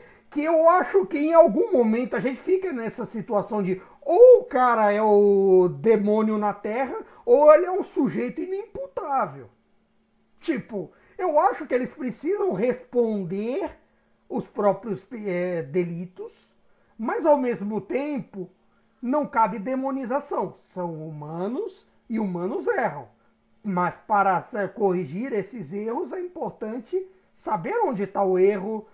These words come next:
saber onde, é, onde o sujeito errou, fazer com que ele se arrependa, é, peça desculpas e pague pelos seus delitos, com suspensões, com, é, multas e por aí vai,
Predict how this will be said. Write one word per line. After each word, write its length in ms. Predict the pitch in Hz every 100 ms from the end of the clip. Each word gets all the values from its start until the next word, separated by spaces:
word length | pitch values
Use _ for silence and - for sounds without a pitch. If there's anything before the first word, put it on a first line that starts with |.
| _
saber 600 | _ - 262 156 247 359
onde, 560 | 320 247 214 170 214 202
é, 760 | 196 196 190 185 175 170 190 -
onde 360 | 254 330 208
o 80 | 226
sujeito 520 | 190 240 165 202 185
errou, 540 | 220 160 196 226 403 - _ _ _ _ _
fazer 500 | - 233 143 480 480
com 180 | 381
que 80 | -
ele 160 | 220 214
se 140 | -
arrependa, 680 | 214 190 185 - 254 262 202
é, 800 | 202 196 196 190 180 175 175 160
peça 340 | 151 214 185 208
desculpas 540 | 185 - 202 202 - -
e 100 | -
pague 680 | - _ - 294 440 254 214
pelos 360 | - 208 208
seus 240 | - 190 151
delitos, 760 | 180 170 196 214 403 - _ _ _ -
com 160 | 240 190
suspensões, 960 | - - 180 156 - 220 208 202 - _ - _ -
com, 520 | 247 220 214 208 190
é, 340 | 190 185 180
multas 720 | 180 196 240 220 - 202 175
e 60 | 190
por 240 | - 208
aí 160 | 185 185
vai, 400 | 147 180 220 381